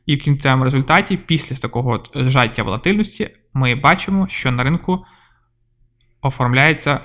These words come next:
ось такий от потужний імпульс падіння. Та навпаки, ріст волатильності після якоїсь події чи новини потім переходить в спокійну фазу,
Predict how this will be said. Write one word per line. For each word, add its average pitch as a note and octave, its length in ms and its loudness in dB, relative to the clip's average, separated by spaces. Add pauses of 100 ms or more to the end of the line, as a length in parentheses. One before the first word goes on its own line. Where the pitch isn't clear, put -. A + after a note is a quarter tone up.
ось D3 160 -2
такий - 280 -6
от D3 220 -2
потужний C3 720 -2 (680)
імпульс C#3 500 -2
падіння. - 500 -12 (1900)
Та A#3 160 8
навпаки, A3 500 2 (260)
ріст G#3+ 260 4
волатильності C#3 580 2
після F#3+ 300 0
якоїсь C#3+ 380 2
події C3+ 560 0
чи - 160 -4
новини D3 520 0 (2000)
потім B3+ 260 2
переходить F3 380 2
в - 40 -10
спокійну E3+ 440 0
фазу, - 520 -8